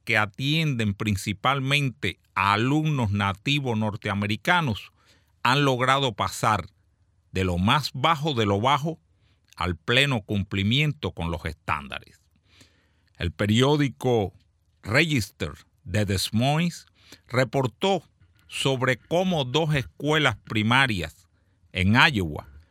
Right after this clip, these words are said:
fueron señaladas para el mejoramiento, cambiaron la forma en que enseñaban la lectura y la matemática y ahora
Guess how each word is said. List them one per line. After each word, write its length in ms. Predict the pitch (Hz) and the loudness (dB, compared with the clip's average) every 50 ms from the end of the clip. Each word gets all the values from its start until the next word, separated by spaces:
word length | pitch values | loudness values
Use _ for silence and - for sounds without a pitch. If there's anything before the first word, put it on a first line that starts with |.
| _ _ _ | _ _ _
fueron 340 | - 131 143 147 151 143 120 | -2 0 0 2 2 0 -2
señaladas 800 | - - 135 117 113 107 104 101 101 107 123 143 143 131 120 104 | -2 -2 -2 -2 0 2 2 2 2 2 2 2 2 0 -2 -4
para 220 | - - 98 92 92 | -4 -4 -4 -2 -2
el 100 | 92 92 | -2 -2
mejoramiento, 880 | 90 90 80 92 90 87 87 101 117 120 120 117 107 95 - - 104 - _ _ _ _ _ - | -2 -4 -4 -4 -4 -2 -2 0 2 2 2 2 2 0 -4 -8 -20 -20 _ _ _ _ _ -2
cambiaron 720 | - 107 104 101 101 101 120 127 139 143 151 151 147 135 | 0 0 2 2 0 0 2 4 4 4 4 2 0 0
la 120 | 117 104 95 | 0 0 -2
forma 520 | - _ - 135 143 151 156 151 135 120 | -4 _ -4 -2 -2 -2 -2 -2 -2 -2
en 120 | 104 98 95 | -2 -2 -4
que 100 | - 98 | -4 -4
enseñaban 640 | 95 92 - - 92 90 101 120 127 135 127 113 107 | -4 -4 -4 -6 -6 -2 -2 0 0 0 -2 -2 -2
la 120 | 104 95 | -2 -2
lectura 520 | 95 95 90 85 _ - - 139 143 135 127 | -2 -2 -4 -6 _ -6 -4 -2 0 0 0
y 40 | |
la 120 | 107 101 95 | 0 0 -2
matemática 800 | 98 98 98 - 113 135 165 185 175 - 127 92 - - - _ _ _ _ _ - _ _ _ | -2 -2 -2 -2 -2 0 0 -2 -2 -4 -6 -8 -8 -12 -12 _ _ _ _ _ -20 _ _ _
y 140 | - 85 85 | -8 -4 0
ahora 400 | 85 110 147 156 139 101 82 | 0 2 2 0 -2 -4 -6